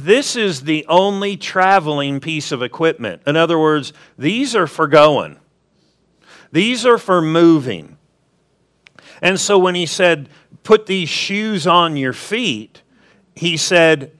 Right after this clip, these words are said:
"You shod them with the preparation of the gospel of peace." Well, we know in other places where it talks about the gospel,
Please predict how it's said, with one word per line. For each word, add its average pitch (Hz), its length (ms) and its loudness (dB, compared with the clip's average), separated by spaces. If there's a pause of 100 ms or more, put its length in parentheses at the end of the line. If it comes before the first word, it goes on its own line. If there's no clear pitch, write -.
(140)
"You 170 260 -4
shod 185 520 2
them 127 380 0
with 135 220 -2
the 123 80 -8
preparation 156 960 -2
of 117 140 -6
the 117 100 -4
gospel 120 540 0
of 110 100 -12
peace." 120 320 -12 (400)
Well, 180 160 6
we 226 160 2
know 196 220 4
in 165 80 0
other 226 260 2
places 151 720 2
where 147 200 2
it 135 100 -8
talks 147 400 2
about 131 340 2
the 131 100 -4
gospel, 120 720 -2